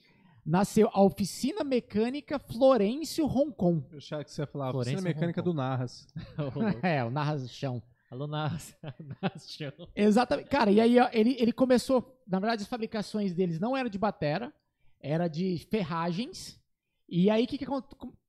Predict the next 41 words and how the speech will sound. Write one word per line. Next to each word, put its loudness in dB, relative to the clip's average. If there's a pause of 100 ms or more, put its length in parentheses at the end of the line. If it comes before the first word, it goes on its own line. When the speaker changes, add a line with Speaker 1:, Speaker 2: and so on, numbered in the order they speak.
(200)
Speaker 1:
que -8
que -4
aconteceu? -2
Você -4
comentou -2
da, 0
da -2
Ludwig. 2 (420)
Cara, -4
eles -4
começaram -2
a -4
literalmente -6
plagiar -4
a -6
Ludwig -8
no -12
Brasil. -4 (280)
Speaker 3:
Ah, -20
Speaker 1:
Se -10
Speaker 3:
Brasil, -20
né? -20 (260)
Speaker 1:
Aham. 2
Speaker 2:
Cara, -6
mas -4
nessa -4
época -6
aí -4
tinha -6
uma, -8
uma, -16 (100)
uma -18
onda -18
muito -20
grande -16
de -18
plagiar -14
coisas -10
de -14
fora, -10
né? -10